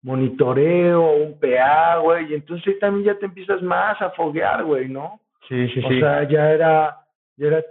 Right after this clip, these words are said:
Speaker 1: ya era empezar a, a utilizar hasta conceptos, ¿no? De, de cómo se le llaman a las cosas, cómo se hace, y ya es, ese, ese igual de frente con Viero ese día, puta, fue una chulada,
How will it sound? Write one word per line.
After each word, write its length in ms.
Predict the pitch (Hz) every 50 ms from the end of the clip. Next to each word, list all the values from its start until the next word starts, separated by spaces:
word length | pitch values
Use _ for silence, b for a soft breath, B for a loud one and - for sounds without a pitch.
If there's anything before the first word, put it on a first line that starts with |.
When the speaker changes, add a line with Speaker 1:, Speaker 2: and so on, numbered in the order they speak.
| - _ 160
Speaker 1:
ya 160 | 139 151 147
era 100 | 151 156 156
empezar 440 | 156 156 160 135 - 151 139 139
a, 360 | 143 143 139 139 139 135 131 127
a 400 | - - _ _ _ _ _ 123
utilizar 520 | 127 _ - 139 123 131 123 123 135 135
hasta 300 | 143 143 139 - 127 -
conceptos, 720 | - 120 120 120 110 - 135 147 156 - - - 123 117 113
¿no? 300 | 117 123 127 143 156 165
De, 400 | 165 147 120 113 110 104 - _ _ _ _ _ _ _ _
de 120 | - 127 -
cómo 200 | - 135 139 139
se 100 | 139 143
le 120 | 131 127 123
llaman 280 | 131 131 131 135 135 131
a 80 | 120
las 200 | 117 110 113 - -
cosas, 960 | _ - 135 131 131 131 131 131 131 127 - 139 127 123 123 120 120 117 113 - _
cómo 200 | 120 117 117 113
se 140 | - - 127
hace, 560 | 117 117 120 127 120 - 135 131 131 131 - _ _ _ _ _ _ - - - -
y 840 | 135 135 135 131 131 131 131 131 131 131 131 131 131 131 151 - _ _ _ _ _ _ _ _ _ _ _ _ _
ya 340 | 143 131 123 143 151 151 160
es, 120 | 160 160 -
ese, 460 | 165 160 151 170 165 160 160 - 147
ese 140 | 143 147 160
igual 300 | 147 135 151 147 143 143
de 100 | 147 135
frente 300 | 135 135 139 135 - 135
con 200 | - - 120 120
Viero 200 | 120 127 123 127
ese 240 | 123 - - 123 113
día, 300 | 110 120 120 120 123 123 _ _ _ _ _ _ _ _ _ _ _ -
puta, 320 | 131 127 - 123 117 107 110
fue 380 | 120 131 131 131 127 117 - - _ _ _ _ _ _
una 260 | _ 127 127 127 123 -
chulada, 680 | - - 117 110 117 123 127 131 143 160 170 165 B